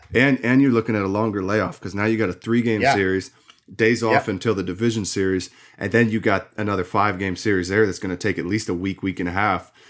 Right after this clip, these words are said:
Speaker 1: So you're looking at maybe fifteen days off for that first round bye. I don't even know if it's,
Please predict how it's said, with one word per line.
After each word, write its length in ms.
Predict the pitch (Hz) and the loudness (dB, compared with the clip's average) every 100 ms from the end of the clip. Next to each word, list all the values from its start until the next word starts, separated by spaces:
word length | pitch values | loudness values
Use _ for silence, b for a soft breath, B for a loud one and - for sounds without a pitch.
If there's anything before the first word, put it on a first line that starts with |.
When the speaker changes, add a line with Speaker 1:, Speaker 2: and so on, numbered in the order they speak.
| b | b
Speaker 1:
So 140 | - 123 | 0 4
you're 100 | 165 | 4
looking 240 | 160 143 | 4 2
at 140 | 104 | 2
maybe 260 | 110 113 104 | 2 2 0
fifteen 640 | - - 123 - 131 113 | -4 0 0 2 0 2
days 260 | 104 104 92 | 2 0 0
off 260 | 104 92 | 0 -2
for 80 | - | -4
that 220 | 90 90 | -4 -4
first 220 | 101 95 107 | -4 -4 -2
round 240 | 90 85 | -2 0
bye. 340 | 90 104 90 80 | 0 0 0 -2
I 80 | |
don't 140 | 98 117 | -2 0
even 180 | 104 98 | -2 -2
know 120 | 98 | -4
if 140 | 92 90 | -6 -8
it's, 300 | - - | -10 -14